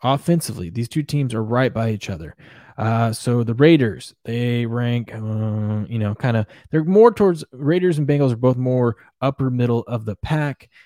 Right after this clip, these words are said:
Uh, Raiders are averaging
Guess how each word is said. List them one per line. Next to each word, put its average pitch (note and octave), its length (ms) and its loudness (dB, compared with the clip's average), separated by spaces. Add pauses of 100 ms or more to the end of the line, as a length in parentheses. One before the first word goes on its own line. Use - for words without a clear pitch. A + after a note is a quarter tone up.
(180)
Uh, A#2 440 -4
Raiders A#2+ 600 0
are A2+ 260 -8
averaging A#2+ 840 -2